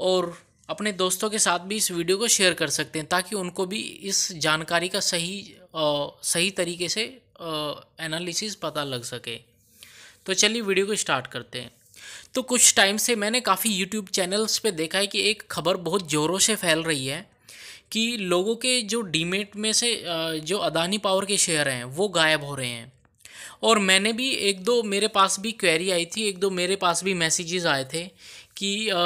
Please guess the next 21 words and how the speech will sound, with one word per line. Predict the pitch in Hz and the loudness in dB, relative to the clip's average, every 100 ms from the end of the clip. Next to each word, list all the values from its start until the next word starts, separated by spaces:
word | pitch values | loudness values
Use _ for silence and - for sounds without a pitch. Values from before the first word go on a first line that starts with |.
| 175 170 170 165 - - _ | 2 2 0 -4 -10 -20 _
कि | - | -6
मेरे, | 185 170 185 | 0 2 2
अ, | 196 185 160 151 151 151 | -2 -6 -4 0 0 0
मतलब | 151 160 190 175 | -4 -6 -6 -2
जो | 190 190 | -2 -2
व्यूअर्स | 160 160 175 185 185 | 0 2 2 0 0
हैं | 185 | -2
उन्होंने | 185 170 180 | -2 -4 -4
मेरे | 180 175 | -4 -4
को | 180 | -2
मैसेज | 165 160 185 156 | -2 -2 -2 -4
किया | 151 131 | -4 -4
था | 160 | -6
कि | 160 202 | -6 -4
जो | 175 | -2
अदानी | 160 151 156 175 | -2 0 0 -2
पावर | 185 165 170 | -2 0 0
का | 175 180 | -2 -4
जो | 170 | -4
शेयर | 170 - 147 143 | -4 -2 -2 0
है | 143 190 | -2 -4